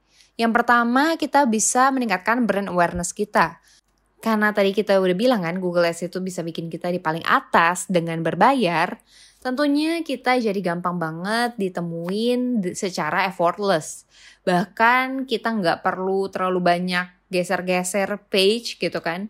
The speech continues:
Ya, langsung dikasih jawabannya nih, pakai website gua aja, kayak gitu. Nah, dengan mereka sering lihat nama perusahaan kita, terus lihat juga jasa-jasa kita, lihat di paling atas terus, lama-lama dia penasaran dong.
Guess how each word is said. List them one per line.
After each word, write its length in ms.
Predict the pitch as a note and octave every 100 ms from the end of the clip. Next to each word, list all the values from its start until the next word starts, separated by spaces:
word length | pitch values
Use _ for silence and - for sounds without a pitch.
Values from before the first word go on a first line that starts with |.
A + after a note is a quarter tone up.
| _ - _ _ G#3
Ya, 80 |
langsung 320 | G3 G3 A#3+ A#3+
dikasih 320 | G#3+ G3+ G3+
jawabannya 480 | F#3 E3+ F3 G3+ G3+
nih, 240 | F#3 -
pakai 400 | - - - F#3
website 400 | E3+ D#3+ E3+ D#3+
gua 240 | F3+ F3
aja, 560 | F3+ F#3 G3+ F3 D#3 - -
kayak 320 | D#3 D3+ D#3
gitu. 240 | - - _ - - _ _
Nah, 160 | G#3+ G3 - _
dengan 400 | - A#3+ D#4+ F#4
mereka 320 | D#4 C#4 C4
sering 320 | B3 B3 A#3+ A#3
lihat 480 | A#3 G#3 F#3 G#3
nama 480 | B3 A3+ A3+ B3 C4+
perusahaan 400 | B3 G#3+ G3+ G3
kita, 640 | G3 A#3 - F#3 F3+ F3+ F3+ - _ _
terus 240 | G3+ G3
lihat 320 | G3+ G#3 G3
juga 320 | G#3 F#3+ F#3+ F#3
jasa-jasa 560 | F3+ F3+ F3 F3 F#3
kita, 720 | G#3+ G#3+ G3 F3 E3+ E3+ F3+ _
lihat 560 | F3+ F3 F3 E3 E3 _ F3+
di 160 | F3
paling 240 | E3 E3 D#3+
atas 320 | F3 F3+ -
terus, 720 | A#3 A3+ G3 F#3+ G#3 - - _ G3
lama-lama 480 | F#3+ G#3+ A3+ A#3+
dia 160 | C#4+ C#4
penasaran 560 | A3+ G#3+ G3+ F#3+ F#3+ G3
dong. 320 | D#3 E3